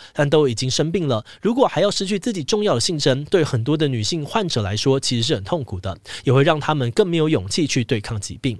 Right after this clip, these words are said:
所以可以隆乳有的时候也会变成他们愿意治疗癌症的关键。那你可以发现哦，在刚刚讲到的这些例子里面，不管是天生胸部比较小，还是后天的各种因素，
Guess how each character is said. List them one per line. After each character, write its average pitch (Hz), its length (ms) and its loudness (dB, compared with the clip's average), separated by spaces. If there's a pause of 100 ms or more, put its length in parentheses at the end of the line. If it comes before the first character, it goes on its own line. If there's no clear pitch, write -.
(400)
所 302 160 2
以 208 80 2
可 - 160 2
以 254 80 0
隆 180 240 2
乳 208 200 0
有 139 160 0
的 117 80 0
时 113 160 -2
候 135 180 2
也 127 120 -2
会 123 100 2
变 170 200 2
成 110 200 -2
他 156 160 -2
们 147 100 -2
愿 160 160 -2
意 160 100 -4
治 190 260 -2
疗 117 200 4
癌 - 220 -4
症 143 160 -2
的 101 40 -6
关 90 160 -8
键。 107 240 -4 (440)
那 320 80 4
你 262 100 0
可 196 160 4
以 170 40 4
发 170 220 2
现 185 160 0
哦， 143 80 2
在 165 140 2
刚 175 160 2
刚 175 200 0
讲 117 220 -2
到 156 140 4
的 143 100 0
这 147 120 -2
些 165 160 2
例 220 160 2
子 143 120 -4
里 107 140 -4
面， 127 260 -2 (220)
不 294 100 0
管 240 140 4
是 196 140 0
天 185 200 2
生 185 160 0
胸 185 160 0
部 196 120 -2
比 135 60 -4
较 143 140 4
小， 123 300 -2 (160)
还 123 160 -2
是 113 180 2
后 - 280 2
天 160 140 0
的 139 120 0
各 214 140 2
种 113 120 -2
因 117 160 -2
素， 127 240 2